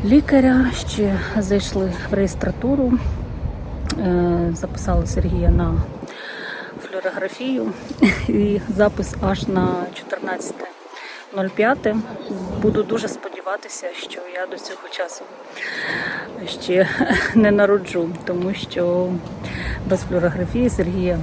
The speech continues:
не пустять <laughs> до пологової зали, а він стоїть, он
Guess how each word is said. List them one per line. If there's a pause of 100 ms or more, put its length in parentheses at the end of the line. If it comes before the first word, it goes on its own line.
(140)
не
пустять
<laughs>
до
пологової
зали,
а
він
стоїть,
он